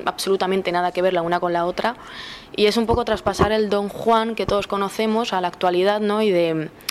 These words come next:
y qué es lo que pasaría si, si un vídeo que incumbe a cada una de las actrices, eh, eh, sale a la luz y de una forma totalmente injusta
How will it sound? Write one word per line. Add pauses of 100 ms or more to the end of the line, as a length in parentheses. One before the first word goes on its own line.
(280)
y
qué
es
lo
que
pasaría
si,
si
un
vídeo (520)
que
incumbe (220)
a
cada
una (100)
de
las
actrices, (500)
eh,
eh,
sale
a
la
luz (240)
y
de
una
forma
totalmente
injusta